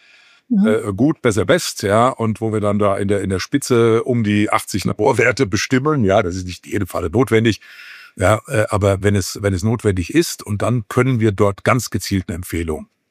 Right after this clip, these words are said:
Speaker 2: abgeben. Und es gibt ja heute super Produkte, äh, auch Zusammenstellungen, äh, die man nehmen kann. Wichtig finde ich nur, dass, äh, es nach, also nach bestem Wissen und Gewissen, nach den Empfehlungen oder nach insbesondere auch Laborwerten gegeben wird.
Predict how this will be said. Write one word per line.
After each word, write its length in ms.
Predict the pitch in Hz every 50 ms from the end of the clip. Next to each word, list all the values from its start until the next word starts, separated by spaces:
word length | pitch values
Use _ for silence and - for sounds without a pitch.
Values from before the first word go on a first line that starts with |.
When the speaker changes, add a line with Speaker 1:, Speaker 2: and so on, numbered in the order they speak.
| _ _
Speaker 2:
abgeben. 480 | - - - _ - - - - - - _ - - -
Und 80 | - 113
es 80 | 104
gibt 180 | - - 139 -
ja 100 | 139 101
heute 460 | 101 110 127 131 131 123 117 113 104 92
super 280 | 92 80 117 135 143 113
Produkte, 400 | 95 95 92 - 170 - - 104
äh, 440 | 90 82 80 82 90 90 80 73 78
auch 360 | 78 87 85 - - - -
Zusammenstellungen, 960 | - - 101 92 95 123 123 - - - 104 104 101 101 101 104 101 95 95 - - - - _ _ _
äh, 160 | - 107 98 87
die 100 | 101 98
man 160 | 98 92 82
nehmen 320 | 85 92 95 107 139 135
kann. 320 | 117 - 123 123 127 123 113 - - - _
Wichtig 300 | _ 151 - - 147 120
finde 240 | - - 131 123 123
ich 100 | 110 -
nur, 380 | 123 123 123 127 127 131 135 - _ _ _ _
dass, 260 | - 104 98 - -
äh, 20 | -
es 600 | - - - 107 98 - 110 - - - - - _ _ _ _
nach, 360 | - 113 104 104 101 - - - _ _ _ _ _ _ _
also 180 | - 87 90 104
nach 140 | 104 101 90
bestem 320 | - 117 - - 101 98
Wissen 180 | 127 120 - 135
und 140 | 131 104 95
Gewissen, 320 | 92 104 117 117 113 107 - - - - - _
nach 100 | - 101
den 160 | - - 107 98
Empfehlungen 640 | 101 92 - - 113 110 120 131 135 127 127 127 123
oder 220 | 113 113 110 107
nach 220 | 101 104 101 - - -
insbesondere 440 | - 110 107 - 110 107 107 107 104
auch 100 | 107 -
Laborwerten 640 | 101 95 87 92 101 113 107 104 104 104 107 110 98
gegeben 400 | 90 90 - 90 95 113 113 104
wird. 120 | 110 110